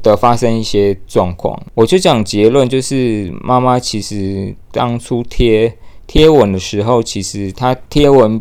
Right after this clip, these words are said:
并没有详述她整个状况，因为其实她是只有先抱怨店家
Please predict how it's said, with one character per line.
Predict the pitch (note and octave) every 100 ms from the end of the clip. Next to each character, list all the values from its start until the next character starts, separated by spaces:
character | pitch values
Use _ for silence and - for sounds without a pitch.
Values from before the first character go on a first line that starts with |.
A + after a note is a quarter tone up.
| -
并 | D#3 C#3+
没 | A2+
有 | G#2 F2+ - -
详 | - A2 G2 G#2
述 | - A#2+
她 | A2 G#2
整 | G#2 - G2 F2+
个 | F2
状 | A#2+ G2+
况， | G#2+ B2
因 |
为 | D3 C#3+
其 | - G2+
实 | - F#2+ F2+ - -
她 | C#3
是 | C#3 D3+
只 | A#2 -
有 | A#2+ G2
先 | E2+ A2 G#2+
抱 | - G#2+ G2
怨 | G#2 F#2+
店 | F2+ A2 G2
家 | F#2+ F#2+ F#2 F#2+